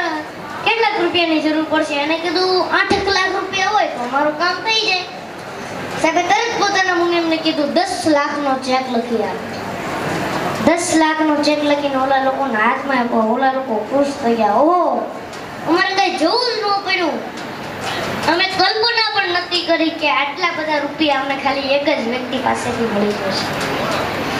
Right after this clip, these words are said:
અને ઈ દસ લાખનો ચેક જોયો ને, તેમાં સાઈન નહીં. એટલે એક માણસે કીધું કે, "આમાં સાઈન નથી."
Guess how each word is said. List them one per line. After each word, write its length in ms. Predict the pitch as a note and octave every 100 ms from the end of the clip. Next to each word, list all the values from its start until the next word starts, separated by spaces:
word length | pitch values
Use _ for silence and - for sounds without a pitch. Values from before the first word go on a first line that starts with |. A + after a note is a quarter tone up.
| - - B3+
અને 100 | D4+
ઈ 120 | D#4+
દસ 360 | C#4 F#4 F#4 G4
લાખનો 400 | G4+ G#4 G#4 F#4+
ચેક 340 | F4+ G#4 G#4 -
જોયો 320 | A4 A#4 A4
ને, 0 |
તેમાં 320 | G4+ F#4+ E4+
સાઈન 440 | - E4+ F4+ F4
નહીં. 260 | D4 B3 A3 - - - - - - -
એટલે 180 | C4+ C4+
એક 400 | C4+ C4+ F4 E4+
માણસે 400 | F#4 F#4 F4+ G4
કીધું 340 | F#4 F4 F4
કે, 100 | E4+
"આમાં 260 | D#4 E4 E4
સાઈન 360 | - D4 D#4+
નથી." 640 | D4 B3+ B3+ - A3 -